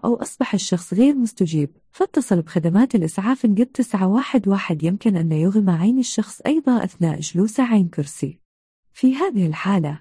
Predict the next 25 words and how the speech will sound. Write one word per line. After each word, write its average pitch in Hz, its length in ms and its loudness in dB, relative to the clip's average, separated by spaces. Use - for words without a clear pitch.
ساعد 302 440 0
الشخص - 420 -2
عين 254 260 2
الأرض. 160 380 -2
كن 269 160 4
عين 320 240 2
دراية 185 380 2
باحتمال 226 520 0
الإصابة 190 520 0
في 170 160 -4
حالة 262 380 2
سقوط - 320 -2
الشخص. - 540 -8
إذا 254 220 4
لم 349 200 2
يستعد 170 460 0
الشخص 240 440 -4
وعيه 254 320 2
بسرعة، 151 560 -4
اتصل 277 420 0
عين 190 240 4
الفور 196 340 0
بخدمات 190 580 0
الإسعاف. 214 520 0
قط 208 200 2